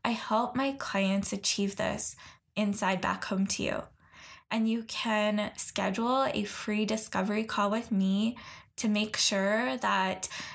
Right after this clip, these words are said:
this program is the right fit for you. Actually, if you haven't listened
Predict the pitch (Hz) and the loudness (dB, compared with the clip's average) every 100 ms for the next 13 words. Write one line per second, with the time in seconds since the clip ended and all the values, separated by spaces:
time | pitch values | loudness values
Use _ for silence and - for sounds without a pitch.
0 | - 220 220 - - 196 214 208 214 214 | -6 0 0 2 0 0 2 2 2 2
1 | 208 208 190 196 - 208 - - 190 185 | 0 0 0 0 0 -2 -2 0 0 2
2 | 185 208 262 285 - - - - - 214 | 2 2 0 -2 -8 -20 -20 -20 -4 -2
3 | 214 - 226 220 220 214 208 220 - 208 | 0 0 0 0 -2 -2 -2 0 0 0
4 | 214 233 226 214 196 196 196 196 - 226 | 0 0 -2 -4 -6 -2 0 0 0 0
5 | 233 233 240 | 0 0 -2